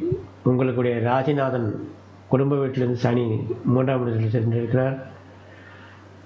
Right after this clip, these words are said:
காரிய தடைகள் எல்லாம் நீங்கி இப்பொழுது தான் கொஞ்சம் இந்த ஏழரை சனி உங்களுக்கு முடிஞ்சிருக்கு. அப்பாடான்னு கொஞ்சம் இருக்கும். காரணம், இது வரைக்கும் வந்து ஏழரை சனியின் பாதிப்புகள் இருந்தது,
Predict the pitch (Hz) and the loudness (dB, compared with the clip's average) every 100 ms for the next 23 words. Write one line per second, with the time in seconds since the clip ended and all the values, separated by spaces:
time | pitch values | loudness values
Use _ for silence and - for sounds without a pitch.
0 | - - - 139 135 156 143 135 131 123 | -20 -20 -2 0 2 0 0 0 0 0
1 | 135 127 127 131 135 127 110 - - - | 0 0 0 2 0 0 -2 -6 -8 -2
2 | - 117 131 120 120 127 139 117 110 113 | 0 2 2 2 0 0 0 -2 -4 -6
3 | - - - - - 120 117 110 104 - | -12 -16 -20 0 2 2 2 0 -2 0
4 | 117 120 135 139 143 127 131 120 110 113 | 2 4 2 0 0 0 0 0 0 0
5 | 123 123 113 117 127 151 - - - - | 2 0 0 0 -2 -4 -12 -18 -20 -20
6 | - - 120 110 123 120 127 139 127 113 | -20 -2 0 2 2 2 0 0 0 0
7 | 113 - - - - - - - 135 131 | 0 -2 -4 -8 -16 -20 -20 -4 0 2
8 | 151 151 143 143 151 147 156 135 139 147 | 2 2 0 0 0 0 0 0 0 0
9 | 143 139 135 131 127 131 127 135 131 123 | 0 0 0 2 0 0 0 0 2 0
10 | 127 143 151 | 2 0 -2